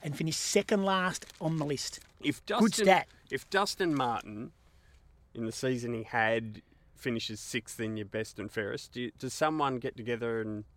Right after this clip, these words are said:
Speaker 2: look at the voting system? Or is it just the way it is and that's an interesting quirk?
Speaker 1: I'm,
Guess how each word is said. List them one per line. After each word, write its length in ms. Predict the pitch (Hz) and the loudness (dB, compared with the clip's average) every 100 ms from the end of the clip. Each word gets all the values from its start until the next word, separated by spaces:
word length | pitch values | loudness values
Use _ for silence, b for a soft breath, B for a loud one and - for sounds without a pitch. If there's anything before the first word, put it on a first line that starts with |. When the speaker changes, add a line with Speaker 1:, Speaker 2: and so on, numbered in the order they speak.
| - | -18
Speaker 2:
look 220 | - 120 - | -8 -6 -6
at 80 | 113 | -8
the 60 | |
voting 400 | 107 120 113 127 | -6 -4 -2 -4
system? 400 | - 143 - 262 - - - | -6 -8 -8 -12 -14 -20 -8
Or 80 | 131 | -2
is 80 | 131 | 0
it 80 | 131 | 0
just 260 | 156 - | -2 -2
the 80 | 139 | 2
way 200 | 127 117 | 4 4
it 60 | 113 | 4
is 180 | 120 117 | 0 -2
and 100 | 110 | -4
that's 220 | 107 - | -4 -2
an 160 | 110 117 | -2 -2
interesting 440 | 117 - - 101 | -4 -6 -8 -8
quirk? 440 | - 107 78 - - - - - - - - - - - - - b b b b b b b b - | -6 -8 -8 -14 -20 -20 -20 -20 -20 -20 -20 -20 -20 -20 -20 -20 b b b b b b b b 2
Speaker 1:
I'm, 600 | 180 202 202 190 185 | 6 8 8 6 4